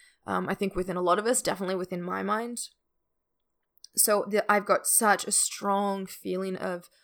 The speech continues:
of worthlessness, or I used to. I used to, and it still, um, brings its ugly head up every now and again. But I've learned to step away, to pause and be like, "Nope, I know that this is logically not true. I know my worth. I know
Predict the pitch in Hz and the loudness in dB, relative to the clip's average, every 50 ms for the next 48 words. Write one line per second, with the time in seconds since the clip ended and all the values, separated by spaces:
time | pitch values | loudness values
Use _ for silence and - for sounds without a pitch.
0 | _ - - _ _ - 185 170 180 180 170 185 - 190 190 - - 165 196 - | _ -20 -20 _ _ -8 -8 -4 -2 -4 -4 -2 -4 -2 -2 -2 -4 -2 -2 -4
1 | - - 196 202 196 202 - 226 233 233 226 240 240 - - - - - - - | -2 0 2 4 4 4 4 2 0 -2 -2 -4 2 2 2 2 2 -2 -8 -12
2 | - _ _ _ _ _ _ _ _ _ _ - 214 208 196 196 202 190 - - | -14 _ _ _ _ _ _ _ _ _ _ 2 2 2 2 0 -2 -2 -2 -4
3 | 214 214 170 175 - - - - - 180 196 233 233 233 226 226 214 208 - _ | -4 -6 -8 -2 0 2 2 2 2 4 4 6 6 6 6 6 4 2 0 _
4 | _ _ _ _ _ _ - 214 196 185 180 180 185 185 196 196 185 185 180 - | _ _ _ _ _ _ -2 0 2 4 2 2 0 0 -2 -2 -2 -2 -2 -4
5 | 185 170 - - - 190 190 175 185 180 185 190 185 180 - - 196 185 190 180 | -2 0 0 0 0 0 0 -2 -4 -4 -4 -2 -2 -2 -2 -2 -4 -4 -4 -4
6 | 185 190 - - 190 - - 82 71 - 220 208 202 _ _ _ _ - 208 202 | -4 -4 -6 -6 -6 -8 -8 -8 -6 -8 -10 -12 -16 _ _ _ _ -14 -4 2
7 | 233 226 214 208 240 - - _ _ _ _ _ _ _ _ _ - 220 208 202 | 4 4 4 2 0 -4 -8 _ _ _ _ _ _ _ _ _ -2 -2 0 2
8 | 202 196 202 - - - 269 - 277 226 196 185 - 196 214 196 220 - - 240 | 0 -2 0 0 0 0 0 -2 0 0 0 0 -2 -4 -4 -6 -4 -2 -2 0
9 | 233 208 196 196 - 202 202 202 202 208 208 - - - 185 185 180 175 180 208 | 0 0 0 0 0 -2 -2 -2 -4 -4 -4 -6 -10 -10 -8 -8 -6 -6 -6 -6
10 | 262 262 _ - - - - - - - - _ _ - 208 220 226 220 220 220 | -6 -8 _ -12 -12 -12 -12 -14 -20 -20 -20 _ _ -2 -2 0 0 0 0 0
11 | 214 190 202 202 190 - 196 185 185 185 180 180 190 185 - - 175 175 170 170 | -2 -2 -2 0 0 0 -2 -2 -4 -4 -4 -4 -6 -10 -8 -8 -8 -6 -6 -8
12 | - - - - - - - - - - _ - 202 214 220 214 202 190 185 185 | -10 -10 -12 -12 -8 -8 -8 -8 -8 -10 _ -4 -4 -2 -2 -2 -2 -2 -2 -2
13 | 190 190 190 190 185 - 52 - - - - - - _ _ 202 202 190 185 196 | -2 -4 -4 -4 -4 -6 -6 -8 -10 -14 -20 -20 -20 _ _ -4 -4 -2 -4 -4
14 | 196 196 196 190 185 185 185 180 180 185 | -6 -4 -2 0 2 2 2 2 0 -2